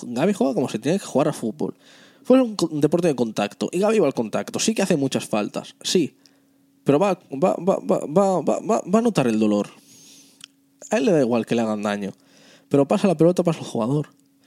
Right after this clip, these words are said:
Y es un jugador de los que me gustan a mí, porque en el Barça hace mucho tiempo que no tenemos un jugador de este,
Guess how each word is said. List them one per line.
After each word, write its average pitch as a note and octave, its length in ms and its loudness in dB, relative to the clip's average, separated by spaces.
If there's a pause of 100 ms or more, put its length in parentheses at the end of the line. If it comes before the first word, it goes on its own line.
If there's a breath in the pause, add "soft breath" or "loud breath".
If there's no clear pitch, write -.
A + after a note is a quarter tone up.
(400 loud breath)
Y C#3+ 100 2
es D#3+ 140 2
un F#3+ 100 0
jugador F3 380 2
de C3+ 140 2
los A#2+ 140 2
que A#2 120 -4
me G#2 80 -4
gustan C3 280 -4
a B2 80 -2
mí, D3+ 140 -4
porque - 260 -8
en G#2 60 -4
el G#2+ 80 0
Barça D3 280 0
hace C#3+ 220 -2
mucho D#3 380 0
tiempo F3+ 220 -2
que C3 80 2
no B2+ 80 2
tenemos B2 220 -2
un A#2+ 100 -4
jugador A#2 340 0
de A2 120 0
este, - 340 -8